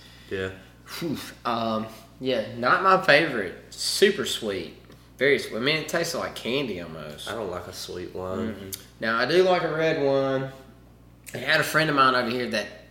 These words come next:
Speaker 2: also cooks really well.
Speaker 1: You
Speaker 2: She
Speaker 1: use a,
Speaker 2: actually
Speaker 1: use a little wine on it.
Speaker 2: Yeah, yeah. She actually lives right down the road, and she is super awesome cook. I'm talking about when it comes to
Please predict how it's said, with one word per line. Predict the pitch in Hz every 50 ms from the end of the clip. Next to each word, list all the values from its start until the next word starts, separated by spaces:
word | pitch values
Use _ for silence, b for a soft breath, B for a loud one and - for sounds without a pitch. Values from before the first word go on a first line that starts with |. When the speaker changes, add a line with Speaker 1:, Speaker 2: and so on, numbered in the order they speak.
| -
Speaker 2:
also | 135 147 175 190 - - 156 123 107 -
cooks | - - 156 160 - - - - -
really | 117 113 104 98 90
well. | 92 92 92 87 82 85 - - - B B B B B B B B B B
Speaker 1:
You | - 101
Speaker 2:
She | 98 - 135 143 139 139
Speaker 1:
use | 143 -
a, |
Speaker 2:
actually | 135 139 135 - - 139 127 120
Speaker 1:
use | 107 104 101 95 95
a | 98
little | 98 98 95 92
wine | 98 104 104 104
on | 101 101 104 107 110 113 110
it. | - B B B B B B B B B B - -
Speaker 2:
Yeah, | 92 95
yeah. | 85 80 80 - - - B B B B
She | - - - - 151 165 185 -
actually | 147 151 156 156 151 - - 151 143 131 120 113
lives | 110 113 127 139 143 131 127
right | 131 127 127
down | - 127 120
the | 117 117
road, | 123 127 123 113
and | 101 101 104 -
she | - - 175 190 190
is | 175 147 120 110 - - - -
super | - - - - - - - - 175 165 - 160 147
awesome | 131 127 123 120 - 113 104
cook. | - - 117 107 110
I'm | 120 139
talking | - - 170 160 147
about | 135 117 110 123
when | 135 135 127 117
it | 113 -
comes | - - 151 165 175 175 170 - -
to | 151 147 143 135 123 117 117